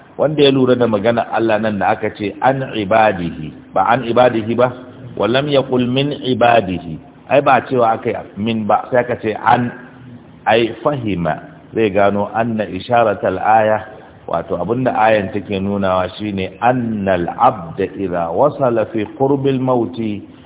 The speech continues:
bawa lokacin da ya kai kusa da mutuwa, ila halatin la yastati'u tauba, zuwa ga halin da ba zai iya tuba ba, to shine wannan fa inna Allaha yaqbalu taubatahu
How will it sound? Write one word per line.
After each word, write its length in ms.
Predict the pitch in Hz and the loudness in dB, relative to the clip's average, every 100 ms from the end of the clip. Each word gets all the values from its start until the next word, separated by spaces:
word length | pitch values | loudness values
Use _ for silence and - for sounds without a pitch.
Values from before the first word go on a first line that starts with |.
| - | -14
bawa 640 | - 123 135 135 131 123 110 | 0 4 6 4 4 2 2
lokacin 720 | 113 131 131 123 127 123 120 | 2 0 2 -2 -2 -4 -2
da 80 | 110 | 0
ya 180 | 110 | 0
kai 220 | 110 113 113 | 0 0 -2
kusa 320 | 123 120 123 | -4 0 2
da 160 | 110 | 2
mutuwa, 640 | 98 98 - 107 87 - - - - - | 0 -2 -2 2 2 0 -10 -20 -20 -8
ila 320 | 90 101 98 | 0 4 4
halatin 640 | 101 139 151 143 147 127 113 | 6 4 4 2 0 -2 4
la 160 | 131 | 4
yastati'u 680 | 135 127 - 104 117 107 101 87 | 4 2 -2 -6 -4 -4 -6 -2
tauba, 380 | 104 98 87 80 - - - | 0 2 0 -2 -8 -20 -8
zuwa 240 | 110 120 110 | 2 4 4
ga 160 | 98 | 2
halin 580 | 95 - 131 143 135 117 | 0 4 4 6 2 0
da 100 | 104 95 | 0 0
ba 120 | 98 | 2
zai 200 | 110 113 | 2 2
iya 240 | 110 104 | 2 0
tuba 460 | 82 90 87 90 87 | 0 -4 0 2 4
ba, 140 | 90 80 - - - - - | 4 2 -4 -18 -20 -20 -10
to 180 | 90 82 87 | -6 -4 -6
shine 260 | 110 117 104 | -6 -4 -2
wannan 420 | 90 92 87 87 87 | 0 -2 -2 -4 -4
fa 80 | 87 | -6
inna 280 | 110 123 110 | -2 -2 0
Allaha 440 | 95 101 101 101 | 2 4 4 2
yaqbalu 560 | 95 107 98 101 98 92 | 2 0 0 0 0 -2
taubatahu 800 | 95 90 98 87 98 104 127 131 | -2 0 0 0 -2 -2 -2 -4